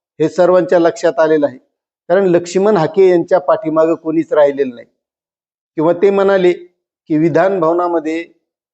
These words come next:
सरकारमध्ये ओबीसीचे नेते हे ओबीसी बद्दल काहीच बोलत नाहीत, त्यांनी बोलायला पाहिजे, मात्र ते बोलत नाहीत. हीच शोकांतिका आहे आणि मी बोलत राहणार.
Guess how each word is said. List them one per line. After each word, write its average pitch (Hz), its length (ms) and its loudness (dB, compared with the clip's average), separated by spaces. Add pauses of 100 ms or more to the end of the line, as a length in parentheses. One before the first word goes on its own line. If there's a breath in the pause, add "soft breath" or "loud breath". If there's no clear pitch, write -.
(180)
सरकारमध्ये 180 840 0 (320)
ओबीसीचे 175 600 -2
नेते 190 320 0
हे 180 280 4
ओबीसी 170 420 -4
बद्दल 160 360 -4
काहीच 165 340 -2
बोलत 160 360 -4
नाहीत, 151 200 -6 (1400)
त्यांनी 180 220 2
बोलायला 175 400 4
पाहिजे, 156 380 -2 (1500)
मात्र 170 300 2
ते 180 180 2
बोलत 185 420 2
नाहीत. 180 200 0 (320)
हीच 165 260 -4
शोकांतिका 175 600 0
आहे 143 240 -2 (440)
आणि 165 180 0
मी 165 160 2
बोलत 165 380 2
राहणार. 143 340 -6